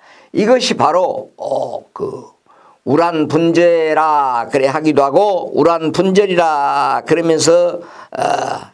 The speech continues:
이것은 도연이라 우리 중생들은 업에 의해서 거꾸로 매달려 있다고 그랬습니다.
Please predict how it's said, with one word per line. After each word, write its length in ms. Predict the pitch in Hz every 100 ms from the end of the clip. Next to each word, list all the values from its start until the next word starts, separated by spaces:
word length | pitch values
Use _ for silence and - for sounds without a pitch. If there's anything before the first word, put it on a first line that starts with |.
| -
이것은 640 | 175 202 202 156 - - _ - - - - _ _ _
도연이라 760 | 143 180 233 226 196 127 - - _ _ _ _ _ _ _ _ _
우리 240 | - 185 208
중생들은 800 | 196 208 208 208 214 202 175 175
업에 280 | 175 208
의해서 580 | 220 190 180 175 175 170
거꾸로 480 | 262 269 285 277 262
매달려 500 | 180 170 175 185 180
있다고 400 | 156 151 135 143
그랬습니다. 640 | 127 101 - - - -